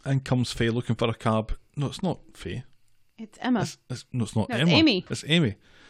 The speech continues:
Speaker 1: In comes Amy looking for a cab into town when Emma comes in.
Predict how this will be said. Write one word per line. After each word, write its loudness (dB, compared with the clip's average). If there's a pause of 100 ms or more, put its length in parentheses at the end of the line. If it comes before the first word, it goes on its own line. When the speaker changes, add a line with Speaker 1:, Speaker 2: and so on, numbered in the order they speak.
(360)
Speaker 1:
In 0
comes 2
Amy 6
looking -2
for 2
a -2
cab 0
into -4
town 2
when 2
Emma 2
comes -2
in. -4